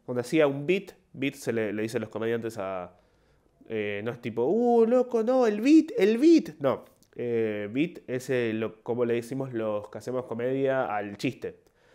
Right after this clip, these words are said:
Por ahí uno que sea cerrajero me dice, "Yo también le digo beat, pelotudo de mierda". Bueno, le decimos beat a un chiste. Y Stuart Lee, eh, hacía un chiste sobre la comedia triste, que estaba cansado de la comedia triste.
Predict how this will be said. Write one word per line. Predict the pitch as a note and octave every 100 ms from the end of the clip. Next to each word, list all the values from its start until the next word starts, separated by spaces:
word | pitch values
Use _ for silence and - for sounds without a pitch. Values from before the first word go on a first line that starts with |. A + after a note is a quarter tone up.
| _
Por | - A#2
ahí | B2
uno | C3 C#3
que | A#2+
sea | B2 B2
cerrajero | B2+ A#2+ A#2+ D3 C3+
me | B2
dice, | B2 -
"Yo | C#3
también | C#3 D#3 C3
le |
digo | B2 A#2+
beat, | A#2+ A#2
pelotudo | A#2 G#2+ A2+ B2
de | A2
mierda". | B2+ C#3 B2+ G2+ -
Bueno, | A#2 G2 F2 _ _ _ _ _ -
le |
decimos | A2 B2+ C#3
beat | C#3+ E3 E3+
a | A2
un | A#2+
chiste. | C#3 E3+ E3+ D#3 - - _ _ _ _ _ _
Y | A#2+
Stuart | B2+ E3+ D#3+
Lee, | E3 F#3+ G3+ -
eh, | C#3 C3+
hacía | C3+ C#3+ F#3+
un | F3+
chiste | G3+ G3+
sobre | E3+ D#3+
la | D3 C3
comedia | C3 D3+ C#3
triste, | C3+ B2+ - G2
que |
estaba | A2 D#3+ D#3+
cansado | C3 B2+ E3 D#3
de | C3
la | A#2
comedia | A#2+ B2+
triste. | A#2 A2+ A2+ F#2+